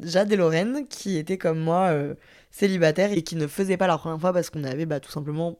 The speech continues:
pas envie et pas trouvé la bonne personne. Et puis un beau jour, euh,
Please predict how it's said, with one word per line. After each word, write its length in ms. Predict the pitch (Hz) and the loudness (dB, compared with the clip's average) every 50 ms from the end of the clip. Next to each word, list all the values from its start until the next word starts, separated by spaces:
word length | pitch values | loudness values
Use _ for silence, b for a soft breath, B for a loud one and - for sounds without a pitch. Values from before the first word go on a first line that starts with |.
| _ _ - | _ _ -2
pas 120 | - 175 | 0 0
envie 460 | 175 170 160 156 156 160 175 190 190 156 | 2 2 0 0 0 -2 -2 -2 -2 -4
et 60 | 143 | -4
pas 240 | - - 165 170 165 | -4 0 0 0 0
trouvé 300 | 165 - - 175 175 170 | -2 -6 -8 -6 -4 -4
la 100 | 156 135 | -4 -4
bonne 260 | 143 143 160 160 160 | -2 -2 0 0 0
personne. 460 | 151 139 143 - 156 156 185 214 240 - - | -4 -8 -8 -6 -4 -4 -4 -4 -4 0 2
Et 120 | 196 185 | 2 2
puis 180 | 160 - - 226 | 2 0 2 2
un 180 | 208 190 175 165 | 4 4 4 2
beau 260 | 156 147 175 190 190 | 0 0 2 4 4
jour, 280 | 175 180 185 185 180 180 | 4 4 0 0 0 0
euh, 380 | 160 156 147 143 143 139 135 | -2 -2 -2 -6 -6 -10 -12